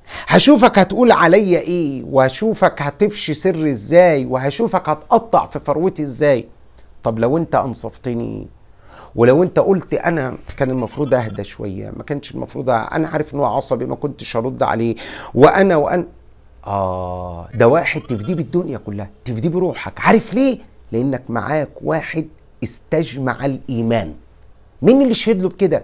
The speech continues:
سيدنا الحبيب صلى الله عليه وسلم، النبي اللي قال مش أنا، "ثلاث من جمعهن فقد جمع الإيمان". أول واحد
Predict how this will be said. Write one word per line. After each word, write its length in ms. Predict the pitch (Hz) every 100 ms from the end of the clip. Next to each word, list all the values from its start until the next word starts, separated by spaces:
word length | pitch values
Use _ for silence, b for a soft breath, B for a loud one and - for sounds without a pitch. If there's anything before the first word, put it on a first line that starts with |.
| -
سيدنا 320 | - 160 143
الحبيب 300 | 120 131 147
صلى 240 | 147 131 127
الله 160 | 135
عليه 120 | 135 120
وسلم، 340 | - 127 104 - - - -
النبي 280 | 120 143 147
اللي 120 | 123
قال 160 | 175
مش 200 | 151 -
أنا، 200 | 170 131 - B B B
"ثلاث 500 | - 131 156 151 139
من 340 | 120 120 156
جمعهن 720 | 131 139 131 123 120 160 175 165
فقد 320 | 147 - 120
جمع 480 | 101 131 175 165 156
الإيمان". 680 | 143 131 151 143 143 139 107 - B B B 233
أول 300 | 302 302 277
واحد 480 | 302 302 - 302